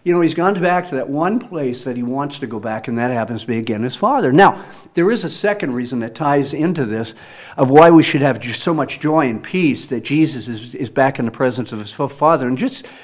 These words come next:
read the, at the end of verse number twenty-eight, because listen to what he says. "If, if you loved me, you, we, we would have rejoiced, because I am going to the Father." And then he says this,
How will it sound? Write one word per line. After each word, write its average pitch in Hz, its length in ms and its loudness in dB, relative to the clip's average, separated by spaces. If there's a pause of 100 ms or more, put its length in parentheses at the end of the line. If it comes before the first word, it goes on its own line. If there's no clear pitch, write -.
(160)
read 170 300 2
the, 131 420 -2
at 135 80 0
the 143 180 4
end 151 140 4
of 127 60 -2
verse 123 220 -4
number 123 180 -2
twenty-eight, 135 680 -2
because 127 240 -8
listen 139 440 -2
to 196 160 0
what 151 200 -2
he 139 80 -2
says. 113 240 -6
"If, 147 220 -4 (480)
if 196 180 2
you 254 160 0
loved 131 280 -2
me, 104 200 -6
you, 151 420 2
we, 151 120 4
we 143 200 2
would 131 140 4
have 104 180 -6
rejoiced, 123 640 -2
because 120 240 -8
I 139 120 2
am 165 100 0
going 127 380 0
to 113 120 -8
the 123 100 -8
Father." 180 480 0
And 135 200 -4
then 202 100 -2
he 247 60 0
says - 260 -6
this, 131 240 -6